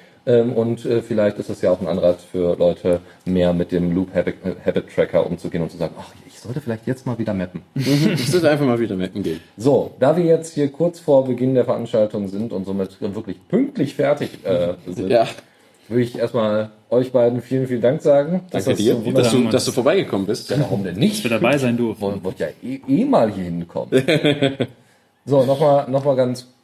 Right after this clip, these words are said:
Speaker 1: äh, kurz zum Ping e V. Kann man wann immer, also, oder zu, grundsätzlich auch zu euren Hack-and-Stack-Sachen, kann man nochmal wann immer kommen in Kurzform?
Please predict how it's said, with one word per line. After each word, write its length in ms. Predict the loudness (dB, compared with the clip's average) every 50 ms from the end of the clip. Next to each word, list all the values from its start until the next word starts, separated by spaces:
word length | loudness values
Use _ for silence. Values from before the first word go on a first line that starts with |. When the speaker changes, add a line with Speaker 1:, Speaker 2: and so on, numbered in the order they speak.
| _
Speaker 1:
äh, 160 | -6 -6 -6
kurz 580 | -4 -2 0 0 0 0 -4 -12 -18 -18 _ _
zum 180 | _ -8 -6 -4
Ping 240 | -2 -2 -2 0
e 120 | -2 -2 -2
V. 340 | 2 4 4 4 4 2 0
Kann 220 | -2 -4 -2 0
man 200 | 0 0 0 0
wann 300 | 0 0 0 0 -2 -4
immer, 480 | -4 -4 -2 -2 0 0 -2 -2 -4 -2 -2
also, 160 | 0 0 2
oder 280 | 2 2 0 0 -2 -6
zu, 140 | -8 -10
grundsätzlich 400 | -4 0 0 2 2 2 2 2
auch 80 | 0 0
zu 140 | 0 2 2
euren 200 | 2 2 2 -2 -2
Hack-and-Stack-Sachen, 640 | 0 -2 -4 -2 -2 -4 -4 -2 -6 -6 -6 -4
kann 100 | -2 -2
man 80 | -2 0
nochmal 320 | -2 -2 -2 -2 -4 -4 -2 0
wann 220 | 0 0 0 0 -2 -6
immer 220 | -6 -4 -4 -4 -2
kommen 300 | 0 -2 -2 -2 -4 -6 -6
in 180 | -6 -6 -6
Kurzform? 460 | -6 -8 -8 -8 -4 -2 -2 -2 -2